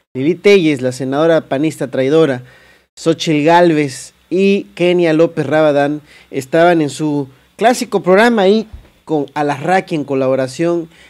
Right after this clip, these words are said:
en Atypical T V, mencionando lo siguiente, pero no se esperaban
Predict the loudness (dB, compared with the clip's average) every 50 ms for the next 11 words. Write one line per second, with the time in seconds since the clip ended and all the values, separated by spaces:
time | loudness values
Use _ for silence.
0 | _ _ _ _ -6 -6 -6 -6 -6 -8 -10 -10 -10 -6 -4 -4 -4 -4 -4 -4
1 | -4 -2 -2 -4 -6 -8 -12 _ _ _ _ _ _ _ -4 -4 -4 -2 -2 0
2 | 0 2 2 4 4 4 4 2 2 0 -4 -4 0 2 2 4 2 2 -2 -4
3 | -4 -4 -2 -4 -2 -2 0 0 -2 -2 -4 -4 -4 -4 -4 -4 -4 -8 -6 -6
4 | -4 -2 0 0 0 0 -2 -6 -8 -12